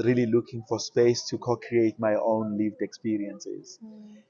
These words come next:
Speaker 1: It allows me to say something about the world I want to see around me, but also it's central to my practice yobungoma.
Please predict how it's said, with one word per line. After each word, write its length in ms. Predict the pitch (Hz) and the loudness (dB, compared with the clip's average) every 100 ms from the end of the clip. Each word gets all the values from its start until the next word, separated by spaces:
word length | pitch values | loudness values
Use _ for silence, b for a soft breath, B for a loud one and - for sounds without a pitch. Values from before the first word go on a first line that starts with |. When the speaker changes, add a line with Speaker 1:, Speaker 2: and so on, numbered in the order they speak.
| _ - | _ -4
Speaker 1:
It 100 | 120 | 2
allows 360 | 123 117 120 117 | 4 6 6 4
me 80 | 120 | -6
to 120 | 120 | -8
say 220 | - 117 | -4 -2
something 460 | 110 123 135 127 101 | 0 -2 -4 -8 -10
about 400 | 101 101 98 98 - | -6 -4 -4 -6 -4
the 100 | 98 | -2
world 300 | 104 104 101 | 0 -2 -2
I 80 | 95 | -4
want 200 | 98 98 | -6 -8
to 80 | 107 | -14
see 240 | - 104 | -6 -6
around 460 | 95 98 135 135 104 | -6 -6 -6 -6 -12
me, 140 | 110 _ _ _ b b b b - | -16 _ _ _ b b b b 8
but 140 | 127 | 10
also 640 | 123 131 139 - 107 101 - | 12 10 10 4 2 2 2
it's 240 | 113 - - _ - | -2 -2 -12 _ -8
central 440 | - 135 131 123 | 4 4 4 0
to 100 | 120 | 2
my 160 | 113 104 | 0 0
practice 720 | - 117 - 117 101 98 - | -2 -8 -2 0 0 -2 -2
yobungoma. 760 | 107 107 110 95 78 76 82 | -2 -2 0 0 0 -4 -10